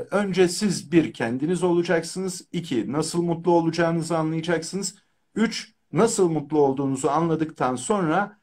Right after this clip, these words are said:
her bir hareketiniz o nasıl mutlu olacağınız noktasındaki hedefe ulaşmak üzere olacak.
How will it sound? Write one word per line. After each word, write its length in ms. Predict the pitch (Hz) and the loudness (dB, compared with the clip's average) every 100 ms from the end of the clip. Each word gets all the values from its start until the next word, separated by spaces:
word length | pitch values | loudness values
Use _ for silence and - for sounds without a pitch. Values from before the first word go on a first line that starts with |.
| _ _ - | _ _ -2
her 480 | 208 240 208 175 | 4 4 4 0
bir 160 | 160 151 | 0 -2
hareketiniz 920 | 127 165 165 160 143 156 180 220 - _ _ _ | 0 2 2 2 -2 0 -2 -2 -8 _ _ _
o 360 | - 190 185 - | 2 4 4 0
nasıl 400 | 151 214 - 170 | -2 0 0 -2
mutlu 320 | 151 151 147 143 | -2 -2 0 2
olacağınız 760 | 151 156 151 147 139 131 127 | 2 2 2 0 0 -4 -2
noktasındaki 760 | 165 180 - 147 151 156 160 | 0 0 -2 -4 -2 -4 0
hedefe 360 | 175 160 151 185 | 0 4 2 2
ulaşmak 540 | 147 143 123 - 117 | 0 2 0 -2 -8
üzere 220 | 95 101 92 | -4 -4 -4
olacak. 460 | 87 82 85 - | -6 -8 -14 -20